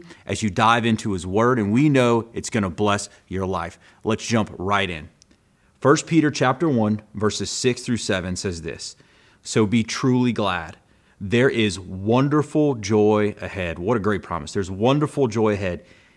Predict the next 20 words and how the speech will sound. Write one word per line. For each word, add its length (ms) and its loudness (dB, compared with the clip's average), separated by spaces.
even 420 2
though 160 4
you 240 2
must 500 0
endure 680 -2
many 360 2
trials 540 -2
for 160 -6
a 80 -4
little 300 -6
while. 360 -8
These 260 0
trials 400 0
will 80 -2
show 400 0
that 180 -4
your 120 -4
faith 580 -2
is 160 -4
genuine. 640 -6